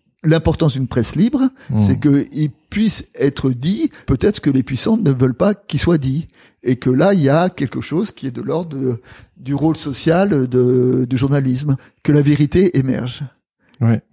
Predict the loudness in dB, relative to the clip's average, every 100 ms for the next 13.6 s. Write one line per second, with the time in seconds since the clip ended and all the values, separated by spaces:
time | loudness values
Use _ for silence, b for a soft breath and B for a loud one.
0 | 0 2 4 2 2 2 -2 -4 -4 0
1 | -2 -2 -6 -4 -4 -2 0 2 2 2
2 | 2 0 0 -2 -4 -2 -2 0 0 0
3 | 0 -2 -2 0 2 0 -4 B B B
4 | -10 -2 0 2 2 2 2 0 0 0
5 | -4 -2 -2 -4 -4 -4 -4 -2 -2 -2
6 | -4 B B -2 2 4 2 0 2 0
7 | -2 -2 0 2 2 0 2 0 0 -2
8 | 0 2 4 2 0 -2 0 0 -2 -4
9 | -2 2 2 2 -2 -4 -2 0 0 0
10 | 2 2 0 0 2 4 2 2 -2 B
11 | B B -2 0 0 0 0 -2 -2 -2
12 | -2 0 0 0 0 0 0 -2 0 -2
13 | -2 -4 -4 0 0 -2